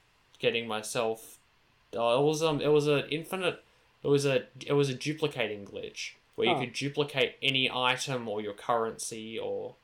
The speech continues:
Speaker 2: In, uh, Terraria?
Speaker 1: anything. And that, yeah.
Speaker 2: Hmm.
Speaker 1: Terraria would, um, involve, um,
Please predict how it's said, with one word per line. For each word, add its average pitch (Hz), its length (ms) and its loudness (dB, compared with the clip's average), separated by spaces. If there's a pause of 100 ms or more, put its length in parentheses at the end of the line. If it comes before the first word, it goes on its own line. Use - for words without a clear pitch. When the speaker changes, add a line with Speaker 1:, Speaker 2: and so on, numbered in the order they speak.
(420)
Speaker 2:
In, 165 160 4
uh, 147 240 6
Terraria? 147 420 4
Speaker 1:
anything. 113 600 -4 (220)
And 120 100 -10
that, 120 220 -8 (260)
yeah. 113 420 0 (300)
Speaker 2:
Hmm. 139 200 -8 (1200)
Speaker 1:
Terraria 120 460 2
would, 123 180 -4
um, 123 160 2
involve, 123 500 0
um, 110 560 -2